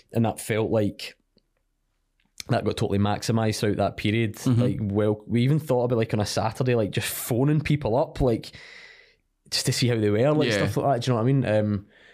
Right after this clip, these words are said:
Speaker 1: because it was just that, obviously, as everybody knows, like, you don't need me to say, a, like, a mad time. So, like, everybody's in their house,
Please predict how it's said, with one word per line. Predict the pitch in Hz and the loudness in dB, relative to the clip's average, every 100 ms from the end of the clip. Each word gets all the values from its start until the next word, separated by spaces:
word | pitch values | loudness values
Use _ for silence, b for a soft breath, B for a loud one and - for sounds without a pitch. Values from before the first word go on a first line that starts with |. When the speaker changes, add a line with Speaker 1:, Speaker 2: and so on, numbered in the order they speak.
| b - | b -8
Speaker 1:
because | - 110 | -4 -2
it | 104 | -2
was | - | -2
just | 113 - | -2 -2
that, | 80 | -2
obviously, | 90 92 85 80 | -2 -4 -4 -4
as | 95 | -4
everybody | 98 92 92 | -4 -4 -4
knows, | 85 87 87 | -2 -4 -2
like, | 78 - - | -6 -6 -18
you | - _ | -20 _
don't | - 82 | -4 -2
need | 92 | -2
me | 90 | -2
to | 87 | -2
say, | - 98 | -2 0
a, | 98 113 - | 0 -4 -10
like, | 107 101 | -8 -2
a | |
mad | 98 98 98 | -2 0 -4
time. | - 98 101 B B B | -4 -2 -2 B B B
So, | 101 | -4
like, | 98 - | -2 -4
everybody's | 117 117 110 104 | 0 0 0 2
in | 104 | 2
their | 95 | 0
house, | 101 98 104 - | -2 -2 -2 -6